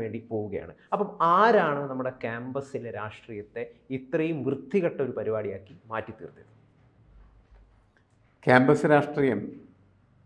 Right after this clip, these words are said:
Speaker 2: നിരോധിക്കേണ്ട എന്ന ഹൈക്കോടതി വിധിയെ നമ്മൾ സ്വീകരിക്കുകയാണ് ചെയ്യേണ്ടത്. കാരണം ക്യാമ്പസ് രാഷ്ട്രീയം എന്ന് പറയുന്നത് എസ് എഫ് ഐയുടെയോ കെ എസ് യുവിൻ്റെയോ അല്ലെങ്കിൽ എ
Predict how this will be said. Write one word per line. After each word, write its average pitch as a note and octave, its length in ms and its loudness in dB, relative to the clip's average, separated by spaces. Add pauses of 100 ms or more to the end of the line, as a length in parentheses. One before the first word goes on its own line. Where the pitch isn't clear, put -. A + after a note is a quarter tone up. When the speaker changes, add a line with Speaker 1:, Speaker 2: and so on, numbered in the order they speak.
(180)
Speaker 2:
നിരോധിക്കേണ്ട C3 600 6 (680)
എന്ന A#2 140 2 (880)
ഹൈക്കോടതി B2+ 520 4
വിധിയെ G2 300 0 (1300)
നമ്മൾ C#3+ 160 4 (240)
സ്വീകരിക്കുകയാണ് C3 640 4
ചെയ്യേണ്ടത്. - 340 -12 (960)
കാരണം D3 280 0
ക്യാമ്പസ് C#3+ 460 2
രാഷ്ട്രീയം E3 480 -2 (140)
എന്ന് D3 180 0
പറയുന്നത് C3 420 2 (280)
എസ് - 160 -6
എഫ് B2+ 160 -4
ഐയുടെയോ C3 300 2 (100)
കെ A2+ 160 4
എസ് A2+ 160 -4
യുവിൻ്റെയോ A2+ 300 0 (320)
അല്ലെങ്കിൽ A#2+ 260 2
എ B2+ 40 2